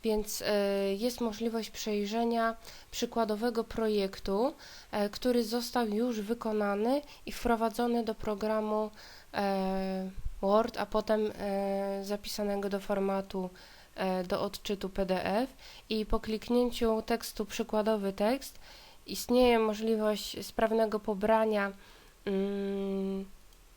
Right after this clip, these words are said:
takiego przykładowego modelu, e, pracy zaliczeniowej z ekonometrii.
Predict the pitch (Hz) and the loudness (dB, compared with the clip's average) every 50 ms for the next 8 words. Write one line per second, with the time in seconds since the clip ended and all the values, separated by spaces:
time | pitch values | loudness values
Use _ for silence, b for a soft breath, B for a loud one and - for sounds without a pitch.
0 | - - - - - - - - - - 208 202 208 - - 233 226 226 202 185 | -20 -20 -20 -20 -20 -20 -20 -10 -4 -2 -2 -2 -2 -2 -2 0 0 0 0 0
1 | 196 196 196 196 - - 220 - - 220 214 208 208 202 214 220 208 220 214 208 | 0 0 0 0 -2 -6 -4 -2 0 0 2 2 0 0 -2 -2 -2 -2 -2 -2
2 | 208 208 196 214 214 214 208 202 202 196 B B B B B B B - 202 196 | -2 -2 0 0 0 0 0 0 -2 -6 B B B B B B B -4 -2 0
3 | 196 196 196 196 190 196 - - 214 214 208 208 - 202 190 202 202 196 196 190 | 2 2 2 0 0 -2 -2 -2 -2 -2 -2 -4 -6 -6 -4 -4 -4 -4 -4 -6
4 | - 214 202 202 202 196 196 196 196 196 196 196 - 196 196 190 185 185 185 185 | -4 -2 -2 -2 -2 -2 -2 -2 -4 -4 -6 -6 -4 -4 -2 -2 -2 -2 -2 -4
5 | 180 - - 196 196 202 214 262 302 311 | -6 -6 -6 -4 -2 -2 -2 -2 -4 -6